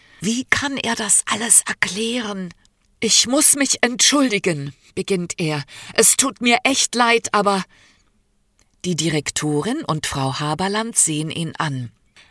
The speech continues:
also die Stifte. Ich habe das nicht gewusst. „Das Bild auf dem Whiteboard ist also von dir?“, fragt die Direktorin. „Ja“, sagt Franz,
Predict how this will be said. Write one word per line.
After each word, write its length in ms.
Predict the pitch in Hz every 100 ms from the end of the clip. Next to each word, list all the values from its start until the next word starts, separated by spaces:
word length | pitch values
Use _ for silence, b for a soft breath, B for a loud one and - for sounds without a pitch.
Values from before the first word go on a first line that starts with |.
| _
also 220 | 233 220 254
die 220 | 208 247
Stifte. 600 | - - 285 - 233 185 B B B
Ich 240 | - -
habe 240 | 262 294 269
das 300 | 262 254 -
nicht 280 | 294 - -
gewusst. 680 | 269 196 285 - - - - _ _ _ _ _ _ _ _
„Das 340 | 151 143 - -
Bild 420 | 151 165 262 -
auf 180 | 143 -
dem 240 | 147 131
Whiteboard 720 | 135 135 151 - - 190 233 -
ist 260 | 147 -
also 240 | 151 143 143
von 380 | - 135 131 123
dir?“, 400 | 135 131 147 277 330 _ _ _ _ _
fragt 400 | - 196 185 202
die 80 |
Direktorin. 880 | 165 185 190 - 190 185 190 208 226 b b b _ -
„Ja“, 440 | 233 226 214 185
sagt 320 | 170 175 -
Franz, 500 | - 196 160 165 -